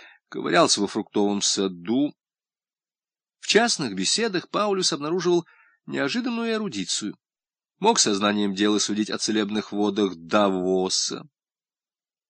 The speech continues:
Смело критиковал выводы немецких физиологов. Вечерами прислушивался к далекому грохоту эшелонов,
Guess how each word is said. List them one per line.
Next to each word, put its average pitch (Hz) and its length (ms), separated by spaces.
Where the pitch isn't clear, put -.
Смело 180 420
критиковал 104 580
выводы 101 320
немецких 104 520
физиологов. 98 960
Вечерами 151 680
прислушивался 151 920
к 123 60
далекому 143 500
грохоту 139 560
эшелонов, 123 960